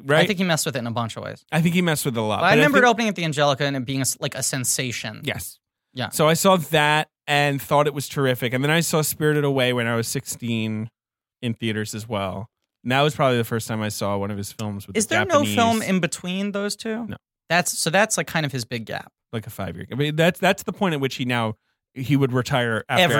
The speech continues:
Speaker 1: every
Speaker 2: time
Speaker 1: movie.
Speaker 2: he says, "I'm done."
Speaker 1: Yeah. Um, but, uh, so Spirited Away, I remember I saw that at the Camden Town Odeon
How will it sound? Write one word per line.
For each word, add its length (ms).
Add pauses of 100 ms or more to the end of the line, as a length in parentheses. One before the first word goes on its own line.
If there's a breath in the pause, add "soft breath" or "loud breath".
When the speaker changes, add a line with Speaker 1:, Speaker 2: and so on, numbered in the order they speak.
Speaker 1:
every 120
Speaker 2:
time 260
Speaker 1:
movie. 100
Speaker 2:
he 60
says, 160
"I'm 140
done." 180 (280)
Speaker 1:
Yeah. 80 (560)
Um, 500
but, 180
uh, 220
so 220
Spirited 320
Away, 240
I 100
remember 280
I 80
saw 180
that 160
at 60
the 60
Camden 280
Town 200
Odeon 520